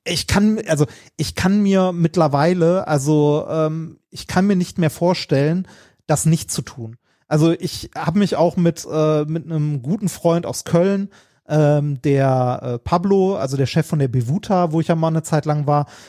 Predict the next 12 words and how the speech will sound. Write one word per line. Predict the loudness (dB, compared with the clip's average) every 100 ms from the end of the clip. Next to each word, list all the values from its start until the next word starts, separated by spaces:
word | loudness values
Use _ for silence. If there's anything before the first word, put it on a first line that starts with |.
| _
äh, | 0 2
auch | 0 -2
viel | -2 0
drüber | 2 2
unterhalten. | 2 0 2 2 0 -6 -10 -20 _ -2
Ich | -2 0 -8 -10 -12 0
bin | 0 2 -2 -4 -10 -16 _ _ _ _
jemand, | 0 2 4 2 -2 -2
der | 2 4 2
in | -2
einem | -4 -2
Angestelltenverhältnis | 0 0 0 0 -2 -2 0 2 0 -2 -2 -4